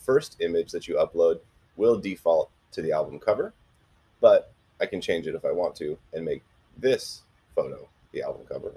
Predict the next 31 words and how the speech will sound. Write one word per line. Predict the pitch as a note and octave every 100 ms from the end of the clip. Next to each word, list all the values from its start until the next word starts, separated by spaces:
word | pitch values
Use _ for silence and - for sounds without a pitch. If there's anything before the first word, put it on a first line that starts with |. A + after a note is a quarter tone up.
| -
and | E2+
I'm | D#2
gonna | D2+
do | C2+
that | C2+ -
now. | - G1+ - _ _ _ _ _ _ _ _ _ _ _ _ _ _ _ _ _ _ _ _ _ _ _ _ _ _ _ -
If | A2
you | G#2+
wanna | G#2
delete | G2 F#2+ A2+ -
media | F2 F2 F2
that | E2+
you've | E2 E2
uploaded | D#2 F2 D#2+ D2+
to | E2
your | E2+
album, | D#2+ E2 F2 - _
you | D#2+ D#2
would | D2
select | - B1 -
delete | E2 G#2+ C3 _ _ _ _ _ _ -
and | E2
then | C#2+
save | - -
changes. | - - - - _ _ _ _ _ _ _
We're | F2+
not | F2
gonna | E2
delete | D2 - - -
this | -
one. | -